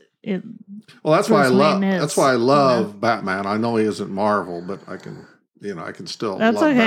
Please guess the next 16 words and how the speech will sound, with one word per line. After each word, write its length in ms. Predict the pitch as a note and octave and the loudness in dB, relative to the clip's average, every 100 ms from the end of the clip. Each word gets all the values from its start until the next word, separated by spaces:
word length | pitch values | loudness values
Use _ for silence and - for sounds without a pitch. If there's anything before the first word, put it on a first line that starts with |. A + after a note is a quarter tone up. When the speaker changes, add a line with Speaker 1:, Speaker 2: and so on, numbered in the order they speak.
| A3+ C#4+ | 2 0
Speaker 2:
Batman. 100 | - A3 | -6 -2
Speaker 1:
We're 80 | A3+ | 2
Speaker 2:
'Cause 60 | |
Speaker 1:
not 140 | B3+ E4 | 2 2
a 40 | |
Speaker 2:
Batman's 400 | B3+ A3+ G#3+ G3 | 4 4 2 2
Speaker 1:
Marvel 60 | G3+ G3+ | 2 2
Speaker 2:
just, 140 | G3+ | 2
just 120 | G3 | 2
Speaker 1:
only. 180 | G3+ G#3 | 4 4
Speaker 2:
normal. 680 | C#3 C#3+ C#3+ C3+ A2+ G#2 - | 2 2 0 -2 -6 -8 -12
Batman's 560 | A2+ A#2+ B2+ B2 A2+ G2+ | -8 -4 -2 -2 -6 -6
just 200 | A2+ - | -10 -8
this 220 | G2+ - | -12 -8
normal 380 | A2 A#2 G2+ F#2 | -6 -6 -6 -10
guy. 640 | E2 G2+ G2 F2 F2 E2+ | -6 -2 -2 -4 -10 -14